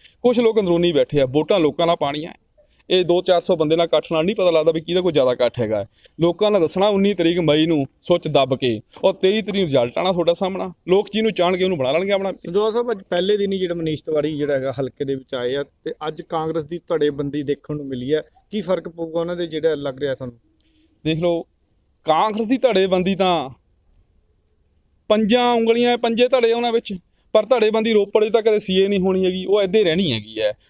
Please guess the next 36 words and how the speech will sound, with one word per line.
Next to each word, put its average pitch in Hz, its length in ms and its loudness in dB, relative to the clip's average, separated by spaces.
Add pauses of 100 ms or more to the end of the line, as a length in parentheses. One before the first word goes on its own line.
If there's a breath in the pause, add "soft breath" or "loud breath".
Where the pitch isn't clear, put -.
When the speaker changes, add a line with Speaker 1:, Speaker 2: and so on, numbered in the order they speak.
Speaker 1:
ਨਾ 175 100 4
ਉਹ 202 140 2
ਸੂਈ 190 260 0
ਨਾਲ, 196 180 2
ਜਿੱਦਾਂ 185 380 -2
ਸੀਂਦੇ 185 240 2
ਨਹੀਂ 294 120 2
ਹੁੰਦੇ 294 80 2
ਕੱਪੜਾ 220 260 2
ਫਟ 175 200 2
ਜੇ, 147 200 2 (360 soft breath)
ਉਹ 202 100 4
ਨਹੀਂ 247 100 2
ਸੀਣੇ 190 260 2
ਵਾਲੀ 170 240 2
ਹੈਗੀ, 135 220 2
ਉਹ 180 140 4
ਏਦਾਂ 175 140 2
ਹੀ 185 40 2
ਰਹਿਣੀ 175 180 2
ਪੱਕਰੀ 127 360 -2
ਹੋਈ, 98 120 -12 (440)
ਰਹਿਣੀ 208 260 2
ਹੈ, 262 60 2
ਪੱਕੀ 262 320 2
ਰਹਿਣੀ 208 180 2
ਜ਼ਿੰਦਗੀ 143 300 0
ਵਾਸਤੇ। 113 360 -2 (200)
ਇਸ 196 120 0
ਕਰਕੇ 208 320 0
ਉਹਨਾਂ 233 160 -2
ਦੀ 233 80 -4
ਧੜੇਬੰਦੀ 185 480 0
ਹੈਗੀ 170 220 0
ਹੋਈ 175 200 -4
ਹੈ, - 80 -6